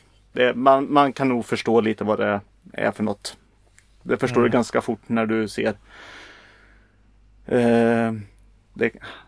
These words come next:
Speaker 1: hennes pappa kanske inte tog livet av sig av, eh, av, eh, han, han kanske,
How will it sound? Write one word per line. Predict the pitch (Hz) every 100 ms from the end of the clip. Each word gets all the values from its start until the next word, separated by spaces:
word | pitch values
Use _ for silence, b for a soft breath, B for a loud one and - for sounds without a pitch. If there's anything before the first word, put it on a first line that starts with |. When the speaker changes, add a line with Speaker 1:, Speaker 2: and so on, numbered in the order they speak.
| B B -
Speaker 1:
hennes | 131 127
pappa | - 160 -
kanske | 120 127
inte | 151 131
tog | 135 135
livet | 127 113 123
av | 110
sig | - 113 113
av, | 113 110 104 113
eh, | 113 110 110 110 107 b b b _ - - 180 160
av, | 120 104 101 101 113
eh, | 107 104 107 101 b b b b b _ -
han, | 185 147
han | 185
kanske, | 190 190